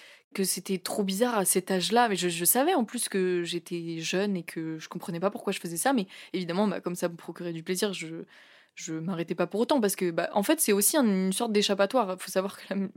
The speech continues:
période du collège était vraiment pas facile pour moi, et que, ben, c'était, euh, on va dire, une des seules manières, bon, il y en avait plein d'autres évidemment, mais en tout cas, cette, cette méthode-là me permettait de, de calmer mes insomnies et de me sentir un peu mieux, en fait, dans ma peau, tout simplement.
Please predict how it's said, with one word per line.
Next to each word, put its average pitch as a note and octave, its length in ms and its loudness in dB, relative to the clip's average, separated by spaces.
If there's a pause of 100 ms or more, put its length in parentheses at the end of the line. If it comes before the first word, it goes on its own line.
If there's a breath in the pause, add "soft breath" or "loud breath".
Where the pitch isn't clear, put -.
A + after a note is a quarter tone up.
période F#3 220 0
du F3 80 -10
collège F#3 300 -2
était E3 160 -8
vraiment F#3 480 2
pas F#3+ 100 -4
facile F3+ 260 -4
pour E3+ 140 -6
moi, G3+ 240 4 (680 loud breath)
et F#3 140 0
que, G3 140 -2
ben, E3 360 0
c'était, F3 460 0
euh, E3 180 -2 (280)
on F#3 100 0
va F3 160 2
dire, F#3+ 280 0 (180)
une A#3+ 260 6
des G3 340 4
seules G#3 420 4
manières, F#3+ 560 2
bon, - 100 -14
il - 80 -10
y - 20 -6
en F#3 40 -4
avait E3+ 140 0
plein F3+ 160 -2
d'autres F3 200 0
évidemment, F3+ 320 0
mais E3+ 160 -6 (340 soft breath)
en F#3+ 60 -6
tout - 80 -14
cas, A3+ 140 6
cette, G3 400 0
cette F#3 200 -2
méthode-là F3+ 380 2
me A3+ 100 6
permettait E3+ 400 -2
de, D#3+ 400 -6 (560)
de F3 120 -8
calmer G#3 340 4
mes G3+ 180 4
insomnies F#3+ 520 4
et A3 40 2
de G3 60 2
me F3+ 80 2
sentir F#3 340 -2
un G3 60 2
peu A3 100 0
mieux, A3+ 240 8
en G#3 80 4
fait, G3 180 0
dans F#3+ 120 0
ma F#3+ 140 2
peau, E3+ 180 -4
tout F#3 100 -10
simplement. F3+ 460 -4